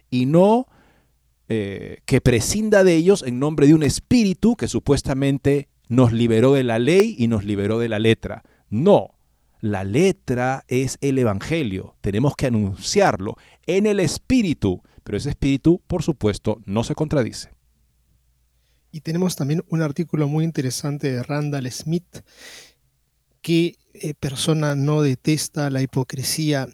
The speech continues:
Speaker 2: Amigos, es, creo que a ojos vista alguien que tiene doble cara,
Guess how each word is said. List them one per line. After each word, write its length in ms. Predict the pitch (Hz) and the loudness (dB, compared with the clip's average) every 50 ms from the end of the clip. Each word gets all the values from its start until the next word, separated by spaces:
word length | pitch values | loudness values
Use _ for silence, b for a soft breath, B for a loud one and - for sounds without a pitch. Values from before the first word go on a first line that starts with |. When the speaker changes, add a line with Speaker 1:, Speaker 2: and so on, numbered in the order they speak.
| _ _ _ | _ _ _
Speaker 2:
Amigos, 640 | - 123 127 143 143 139 139 139 - - - - - _ _ | -8 -6 -2 0 0 2 2 0 -2 -4 -10 -12 -14 _ _
es, 320 | - 147 - - - - - | -12 -10 -10 -10 -12 -10 -4
creo 220 | - 147 147 143 | 0 0 0 0
que 320 | 135 - 139 131 131 143 185 | 0 -2 -4 -2 -2 -4 -4
a 120 | 143 135 135 | -2 -2 -2
ojos 260 | 135 - - 127 107 | -2 -2 -4 -2 -2
vista 300 | 147 147 - - - 151 | 0 -2 -2 -2 -2 -2
alguien 280 | 139 139 143 143 139 | -2 0 0 -2 -2
que 280 | 131 - 147 135 131 131 | -4 -4 -4 -4 -4 -6
tiene 300 | - - 147 143 143 139 | -4 -4 -2 -2 0 0
doble 340 | 135 139 139 135 127 127 123 | 2 2 0 0 -2 -4 -4
cara, 400 | - 147 139 139 135 127 127 | -2 0 0 0 0 -2 -6